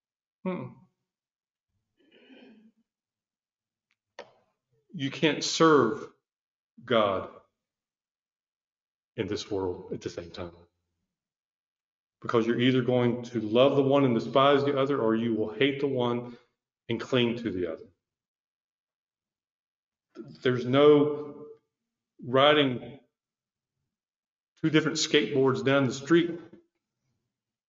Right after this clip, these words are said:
unless you're really talented, and then you're still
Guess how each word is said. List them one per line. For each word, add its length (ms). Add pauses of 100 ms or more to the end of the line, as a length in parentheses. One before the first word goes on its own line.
(920)
unless 220
you're 100
really 160
talented, 500
and 140
then 140
you're 80
still 500